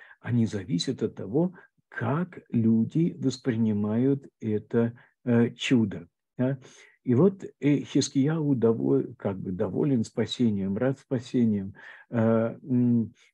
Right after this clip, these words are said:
естественно, он ошеломлен всем произошедшим, но он не видит в этом мировое событие, так же, как мы с вами не увидели мировое событие, преобразившее мир в,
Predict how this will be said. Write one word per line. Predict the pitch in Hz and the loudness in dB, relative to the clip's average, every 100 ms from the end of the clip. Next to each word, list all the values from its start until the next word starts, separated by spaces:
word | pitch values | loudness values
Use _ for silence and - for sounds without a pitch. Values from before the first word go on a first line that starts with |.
| - | -6
естественно, | 131 - 147 139 | -2 0 0 2
он | 135 | 0
ошеломлен | 131 123 135 135 139 147 | 0 -2 -2 -2 -2 -2
всем | 135 - 143 | -4 -2 -2
произошедшим, | 135 143 135 135 123 - 139 120 - 104 85 - - - | -2 -2 -2 -2 -4 0 0 0 -4 -8 -10 -20 -20 -6
но | 110 113 | 0 2
он | 113 107 | 2 0
не | 107 | -2
видит | 131 143 - 110 | -2 -4 -6 -4
в | |
этом | 123 123 127 | -4 -2 0
мировое | 120 110 107 110 101 | 0 0 -4 -4 -6
событие, | 95 - 95 110 120 165 180 185 - _ - | -8 -10 -8 -6 -4 -2 -2 -4 -14 _ -4
так | 131 160 147 | 0 2 2
же, | 120 107 | 0 -2
как | 117 110 | -2 -2
мы | 113 110 104 | -2 -2 -2
с | - | -4
вами | 117 110 107 | -2 -2 -2
не | 104 | -4
увидели | 101 98 120 131 131 | -6 -8 -4 -2 0
мировое | 120 107 98 107 113 104 | 0 -2 -2 -2 -2 -2
событие, | 92 101 104 127 123 101 | -4 -6 -2 -2 -2 -6
преобразившее | 104 - - 104 98 117 101 - - | -6 -6 -6 -6 -4 -2 -4 -6 -6
мир | 104 127 156 - - - - | 0 2 2 -2 -14 -20 -6
в, | 117 107 120 113 | -4 0 2 2